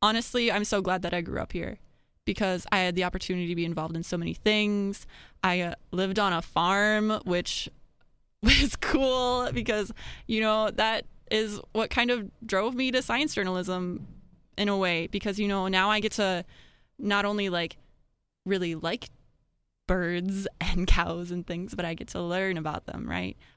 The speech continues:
I get to learn the inner workings of them. But I don't see that, uh,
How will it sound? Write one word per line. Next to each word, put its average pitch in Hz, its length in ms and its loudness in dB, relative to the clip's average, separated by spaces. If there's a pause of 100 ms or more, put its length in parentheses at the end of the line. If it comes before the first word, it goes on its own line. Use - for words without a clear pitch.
I 175 60 -4
get 147 120 -8
to - 100 -8
learn 165 420 -6
the 175 120 -6
inner 175 180 -2
workings 170 360 -6
of 180 100 -10
them. 170 180 -8 (560)
But 180 340 0 (280)
I 190 140 2
don't 190 260 0 (200)
see 196 400 -2
that, 165 500 -2 (160)
uh, 160 360 -4